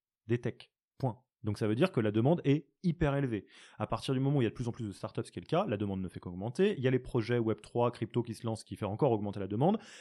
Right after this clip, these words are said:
Est-ce que le supply augmente ? Non, le supply augmente pas du tout. On n'a pas créé École quarante-trois, École quarante-quatre après École quarante-deux, hein, et le wagon, euh, a pas lancé la loco. Donc ce que ça veut dire, c'est qu'à un instant T, en sortie d'école, il n'y a pas énormément plus de devs.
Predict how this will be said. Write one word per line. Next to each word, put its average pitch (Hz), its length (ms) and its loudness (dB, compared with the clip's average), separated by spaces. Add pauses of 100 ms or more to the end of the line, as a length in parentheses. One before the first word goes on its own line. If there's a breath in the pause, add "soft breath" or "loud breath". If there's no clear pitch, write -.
(140)
Est-ce - 200 2
que 170 80 6
le 156 80 6
supply 139 480 4
augmente ? 120 580 2
Non, 226 180 0
le 113 100 0
supply - 260 2
augmente 131 240 0
pas - 80 -2
du 107 80 -2
tout. - 140 -8 (260)
On 110 60 2
n'a 107 100 4
pas 165 120 4
créé 147 360 6
École 113 240 2
quarante-trois, 113 460 2
École 107 200 0
quarante-quatre 107 460 -2
après 113 160 0
École 113 160 0
quarante-deux, 180 400 6
hein, 139 100 2
et 127 80 2
le 110 80 4
wagon, 127 480 2
euh, 107 40 4
a 104 40 2
pas 131 120 2
lancé 123 200 2
la 147 100 4
loco. 147 320 2 (300 loud breath)
Donc 120 180 4
ce - 60 -10
que 127 60 2
ça 127 100 0
veut 117 120 4
dire, 180 180 2
c'est 120 140 -2
qu'à - 200 0
un 117 300 2
instant 131 320 -2
T, 214 220 0
en 135 80 -2
sortie 120 240 -6
d'école, 165 360 4 (540 soft breath)
il 107 40 -4
n'y 110 40 6
a - 40 0
pas - 160 -8
énormément 135 760 4
plus 151 240 -6
de 143 120 4
devs. 110 260 4